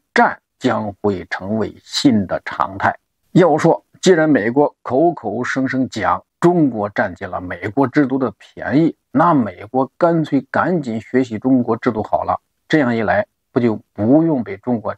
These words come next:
占便宜了吗？说不定还能反过来占中国便宜呢。我想中国是很乐意看到这样的局面的，但美国会吗？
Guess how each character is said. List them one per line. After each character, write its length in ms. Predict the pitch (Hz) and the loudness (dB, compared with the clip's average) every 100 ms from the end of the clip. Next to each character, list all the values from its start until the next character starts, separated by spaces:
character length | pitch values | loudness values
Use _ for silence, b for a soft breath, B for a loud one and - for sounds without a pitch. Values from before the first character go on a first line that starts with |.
| - | -4
占 240 | 117 90 - | -4 -4 -12
便 320 | - 87 117 | -6 -4 -2
宜 40 | |
了 100 | 117 | -2
吗？ 140 | 104 101 _ _ | -2 -6 _ _
说 220 | - 165 | 0 2
不 60 | 165 | 4
定 120 | 165 | 2
还 140 | 143 143 | 2 2
能 100 | 147 - | 0 0
反 240 | - 107 120 | -2 0 0
过 100 | 135 | -2
来 80 | 135 | 2
占 260 | 135 120 - | 0 0 0
中 340 | 151 165 151 | 0 2 0
国 200 | 131 113 - | -2 -8 -8
便 280 | - 110 120 | -8 -4 -2
宜 40 | |
呢。 140 | 110 - _ _ _ _ | -4 -10 _ _ _ _
我 100 | 151 | 2
想 180 | 135 131 | 4 4
中 180 | 139 131 | 4 4
国 100 | 123 | 4
是 140 | 120 | 2
很 220 | 113 113 113 | 0 -2 0
乐 100 | 110 | 0
意 140 | 101 | -2
看 180 | - 107 | -2 -2
到 140 | 98 | -2
这 140 | - 107 | -2 -4
样 120 | 92 | -4
的 140 | 85 - | -6 -10
局 100 | 92 | -10
面 220 | 92 95 | -4 -4
的， 180 | 85 82 _ - | -2 -4 _ -2
但 180 | 143 120 | 0 2
美 360 | 107 95 95 | 0 -2 -8
国 220 | 101 120 | -2 0
会 260 | 113 147 123 | 2 0 0
吗？ 160 | 110 | -2